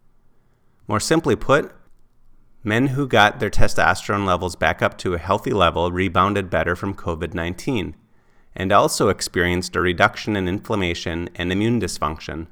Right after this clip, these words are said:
They also suggest that future research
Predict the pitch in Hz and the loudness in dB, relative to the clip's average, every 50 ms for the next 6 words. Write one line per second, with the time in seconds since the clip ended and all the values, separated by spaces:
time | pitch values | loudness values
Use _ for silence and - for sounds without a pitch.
0 | _ _ _ _ _ _ _ _ _ _ _ _ _ _ _ _ _ _ _ _ | _ _ _ _ _ _ _ _ _ _ _ _ _ _ _ _ _ _ _ _
1 | _ _ - - 110 127 160 160 - 156 139 - - 123 101 87 - 90 78 85 | _ _ -2 2 2 2 2 2 0 -4 -4 -2 -2 -4 -4 -2 0 0 2 2
2 | - - - - - - - - 139 175 180 - - 208 214 185 - 82 80 - | 0 -2 -6 -10 -10 -8 -6 -4 -4 -4 -4 -2 -2 0 0 2 0 0 -2 -4
3 | - - 85 90 - - - | -4 -2 -2 -4 -4 -8 -14